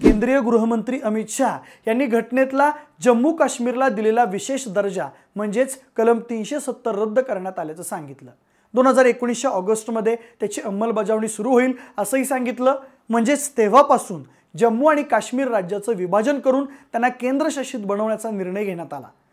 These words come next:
त्यापैकी जम्मू काश्मीरमध्ये विधानसभा असेल, मात्र लडाखमध्ये विधानसभा नसेल, असं स्पष्ट करण्यात आलं.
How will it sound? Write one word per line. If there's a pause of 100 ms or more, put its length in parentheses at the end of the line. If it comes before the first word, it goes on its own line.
(280)
त्यापैकी
जम्मू
काश्मीरमध्ये
विधानसभा
असेल, (280)
मात्र
लडाखमध्ये
विधानसभा
नसेल, (280)
असं
स्पष्ट
करण्यात
आलं.